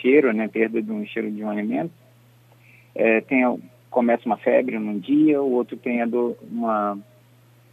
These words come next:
dor na garganta, num momento, tem um episódio de uma diarreia, e a nossa tendência é sempre atribuir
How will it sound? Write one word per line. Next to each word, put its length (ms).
dor 220
na 160
garganta, 760
num 180
momento, 640
tem 120
um 60
episódio 560
de 80
uma 160
diarreia, 500
e 160
a 20
nossa 300
tendência 500
é 40
sempre 280
atribuir 720